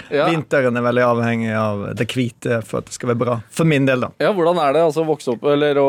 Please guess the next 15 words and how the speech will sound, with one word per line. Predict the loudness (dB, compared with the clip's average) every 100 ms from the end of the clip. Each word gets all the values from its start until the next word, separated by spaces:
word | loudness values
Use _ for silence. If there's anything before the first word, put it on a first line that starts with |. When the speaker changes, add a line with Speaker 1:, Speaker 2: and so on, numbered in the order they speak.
| 2 2
Speaker 1:
å | 0
våkne | -2 -2
opp | -4 0
i | -2
Oslo, | 0 0 2
og | 2
så | 2 2
er | 4
det | 4 4 0 -4 _ -12
bar | -2 2 2 0
asfalt | -6 -6 -2 -2
så | -4 -8 -2 -2
å |
si | -2
overalt? | -2 0 -2 -4